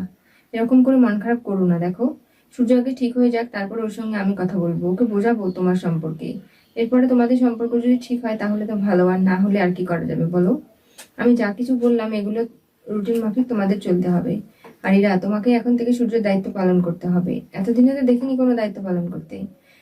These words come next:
এখন আর কি দায়িত্ব পালন করবে? নিশ্চয়ই যাই কিছু করুক না কেন, দেখবে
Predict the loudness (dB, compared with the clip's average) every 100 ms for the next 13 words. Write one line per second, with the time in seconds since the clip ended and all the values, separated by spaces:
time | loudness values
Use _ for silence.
0 | _ 0 4 4 4 2 2 2 0 2
1 | 4 4 2 0 -2 -2 -2 0 0 0
2 | -4 _ _ _ _ _ _ _ -6 0
3 | 0 0 -2 -2 0 -2 -2 -8 -4 -6
4 | -6 _ _ _ -6 -2 2 2 0